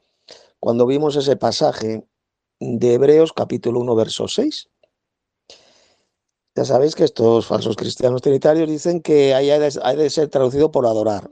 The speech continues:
¿eh? "Adórenle todos los ángeles de Dios". Esas palabras las dijo el Dios Padre, ¿eh? Vamos a leer el texto, vámonos a Hebreos capítulo uno, verso seis. "Y veréis lo que ocurre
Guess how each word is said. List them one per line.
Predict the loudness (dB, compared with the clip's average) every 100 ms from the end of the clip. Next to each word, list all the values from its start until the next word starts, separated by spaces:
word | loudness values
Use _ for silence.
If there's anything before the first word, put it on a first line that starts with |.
| -16
¿eh? | -12 -6
"Adórenle | -4 0 0 0 2 2
todos | 2 0
los | 0 -4
ángeles | -8 -12 -14 -14
de | -16
Dios". | -16 -20 _ _ _ _ -20 _ _ _
Esas | -8 -6
palabras | 0 2 4 2
las | 2
dijo | -2 -4
el | -8
Dios | -10 -2
Padre, | -2 -2 -10 -20 _ _ _ _ -8
¿eh? | -8 -8 _ _ _ _ _ _ _ _ _ _ _
Vamos | -12 -4
a | 0
leer | 2 0
el | 0
texto, | -2 0
vámonos | 0 2 2
a |
Hebreos | 2 2 0
capítulo | -4 -6 -2 0
uno, | 0 -4 -8 _ _ _ _ _
verso | -2 -2 -2
seis. | -8 -12 -12 -8
"Y | 0
veréis | 4 4 2 -2 -10
lo | -6 -2 2 2
que | 2
ocurre | -2 0 -2 2 0 0